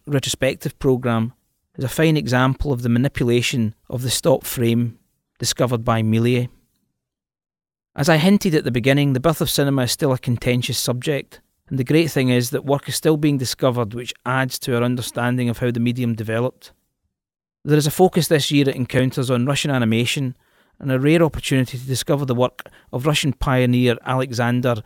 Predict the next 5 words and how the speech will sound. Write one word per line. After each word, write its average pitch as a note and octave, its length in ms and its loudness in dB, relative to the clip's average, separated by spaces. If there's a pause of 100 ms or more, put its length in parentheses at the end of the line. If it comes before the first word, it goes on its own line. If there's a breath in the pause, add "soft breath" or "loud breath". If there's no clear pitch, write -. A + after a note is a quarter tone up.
(140 soft breath)
Shiryaev. B2 720 0 (920)
Shiryaev F3 400 4
was C#3 100 2
born C#3 320 4
in C3+ 200 0